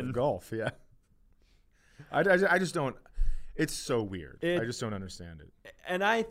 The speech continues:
Speaker 2: I just ha-, kind of have this rule against golfing with other people. <laughs> I learned that rule when I was thirteen years old.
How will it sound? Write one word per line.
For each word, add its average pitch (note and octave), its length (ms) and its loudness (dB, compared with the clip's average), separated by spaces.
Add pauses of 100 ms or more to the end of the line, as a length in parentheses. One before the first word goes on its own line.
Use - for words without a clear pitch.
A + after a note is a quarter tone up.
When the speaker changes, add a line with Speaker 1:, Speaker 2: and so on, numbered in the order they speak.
Speaker 2:
I E3+ 180 2
just F3+ 240 -6
ha-, D#3 140 -2 (100)
kind C#3 260 -2
of A#2+ 80 -4
have A#2 200 0
this A2 180 -4
rule A2 300 -2
against G#2 480 -4
golfing G#2+ 400 0
with G#2 120 -4
other G2+ 200 -2
people. C3+ 540 -6
<laughs> - 1160 -8
I C#3 100 6
learned D#3+ 260 2
that D3+ 120 4
rule B2+ 320 2
when A#2+ 140 0
I A2 80 -2
was G#2+ 160 -4
thirteen B2 500 -4
years B2 240 -4
old. C#3 340 -4